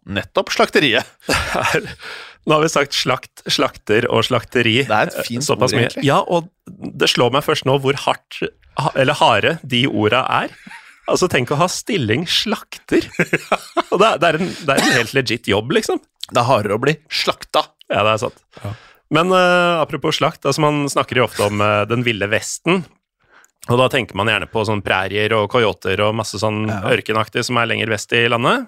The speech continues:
Speaker 2: Men, eh, i, eh, altså, på den samme tida da, så var det jo ganske ville tilstander også på østkysten
Speaker 1: Ja, det var det.
Speaker 2: i, eh, U S A. Og New York var da full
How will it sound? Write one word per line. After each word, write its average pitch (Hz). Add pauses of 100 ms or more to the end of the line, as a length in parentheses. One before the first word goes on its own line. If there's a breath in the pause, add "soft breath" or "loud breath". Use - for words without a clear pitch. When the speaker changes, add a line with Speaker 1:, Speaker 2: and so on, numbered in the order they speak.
(120)
Speaker 2:
Men, 160
eh, 156
i, 143 (140)
eh, 156
altså, 151
på 156
den 175
samme 143
tida 139
da, 254 (500 soft breath)
så -
var 127
det 135
jo 175
ganske 127
ville 92
tilstander 101
også -
på 143
østkysten 143
Speaker 1:
Ja, 123
det 147
var 226
det. 151
Speaker 2:
i, 107
eh, 117
U 113
S 117
A. 147 (520 loud breath)
Og 139
New 139
York 143
var 143
da 135
full 175